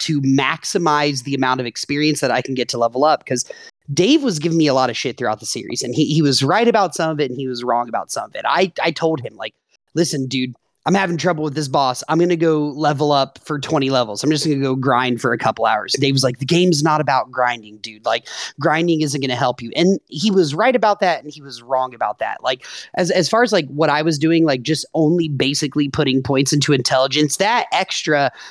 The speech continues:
little bit of H P that I was taking off of an enemy because I was leveling up my intelligence,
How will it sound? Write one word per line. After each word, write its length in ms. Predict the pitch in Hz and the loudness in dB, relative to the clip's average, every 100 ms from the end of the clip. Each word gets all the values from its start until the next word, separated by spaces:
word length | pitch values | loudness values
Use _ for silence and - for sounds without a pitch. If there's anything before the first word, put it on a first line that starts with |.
| - | -6
little 380 | 170 220 208 165 | 2 4 4 2
bit 240 | 170 165 | 2 2
of 100 | 131 | 0
H 340 | 143 151 139 - | -2 -4 -6 -10
P 380 | 160 151 147 131 | -6 -4 -2 -2
that 100 | 135 | 0
I 140 | 135 | 0
was 200 | 135 135 | 0 -2
taking 380 | - 160 135 143 | -2 -4 -2 0
off 240 | 127 135 151 | 2 0 -4
of 140 | 131 | -8
an 140 | 127 | -8
enemy 360 | 120 135 147 151 | -4 -2 -2 -2
because 480 | 131 113 - 143 143 | -6 -12 -2 0 2
I 120 | 147 | 2
was 200 | 151 143 | 0 2
leveling 380 | 147 147 151 156 | 0 0 0 0
up 100 | 139 | 2
my 120 | 151 | 0
intelligence, 840 | 156 151 160 160 151 170 180 - | 2 0 2 2 4 2 2 -4